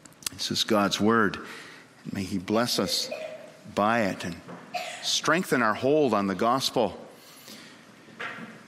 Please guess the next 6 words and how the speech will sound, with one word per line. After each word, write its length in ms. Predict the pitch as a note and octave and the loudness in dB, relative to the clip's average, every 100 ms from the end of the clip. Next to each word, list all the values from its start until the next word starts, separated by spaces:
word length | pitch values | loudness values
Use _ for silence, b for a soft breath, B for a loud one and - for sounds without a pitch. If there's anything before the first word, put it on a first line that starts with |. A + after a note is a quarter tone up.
| - B B B - | -20 B B B 0
Brothers 380 | B2+ C3+ B2+ | 2 4 2
and 100 | B2 | 2
sisters 680 | G#2 D#3 D3+ - C3+ A#2 - B B B B B - | 4 4 4 4 4 2 -2 B B B B B -4
in 140 | G#2+ | -2
Jesus 440 | - C3 B2 A2+ | 2 2 2 0
Christ, 680 | - - B2+ A#2+ - - | 0 0 2 2 -2 -4